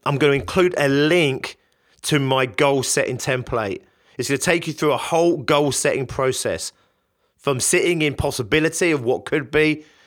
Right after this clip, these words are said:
and nailing it down into hard, solid, strong goals that you can measure, that you can hold yourself accountable to over the course of twenty twenty-one. It's a reduced format of what every single member at Success Groups goes through every single year.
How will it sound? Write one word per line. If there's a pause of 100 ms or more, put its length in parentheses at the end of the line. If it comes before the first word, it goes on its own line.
and
nailing
it
down
into
hard, (280)
solid, (160)
strong (280)
goals
that
you
can
measure,
that
you
can
hold
yourself
accountable
to (340)
over
the
course
of
twenty
twenty-one. (640)
It's
a
reduced
format
of
what
every
single
member
at
Success
Groups
goes
through
every
single
year.